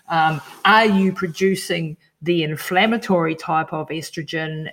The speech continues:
as opposed to the less inflammatory type, the two, um, hydroxy estrogen, or are you producing more of the four hydroxy, which is the more damaging one?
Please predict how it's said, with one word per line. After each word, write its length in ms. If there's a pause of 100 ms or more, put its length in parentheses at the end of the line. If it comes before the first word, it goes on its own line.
as 180
opposed 540
to 100
the 160
less 460
inflammatory 760
type, 380
the 80
two, 480 (420)
um, 480 (100)
hydroxy 760 (260)
estrogen, 640
or 200
are 100
you 240 (320)
producing 500
more 200
of 60
the 80
four 440
hydroxy, 680
which 220
is 140
the 60
more 260
damaging 640
one? 320